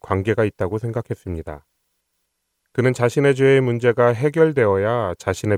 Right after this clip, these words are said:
병도 고침을 받을 수 있다고 믿었습니다. 그리고 그 일을 예수님께서 하실 수 있다고 믿었습니다.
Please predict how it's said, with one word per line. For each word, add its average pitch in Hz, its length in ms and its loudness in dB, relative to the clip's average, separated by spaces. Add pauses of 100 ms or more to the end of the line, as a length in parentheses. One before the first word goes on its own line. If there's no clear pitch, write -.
병도 92 460 -2
고침을 104 480 0
받을 123 340 -2
수 - 160 -8
있다고 101 460 -4
믿었습니다. 85 760 -6 (1000)
그리고 120 280 2
그 120 200 -2
일을 123 360 2
예수님께서 117 760 2
하실 143 320 -2
수 - 160 -6
있다고 101 320 -2
믿었습니다. 90 720 -6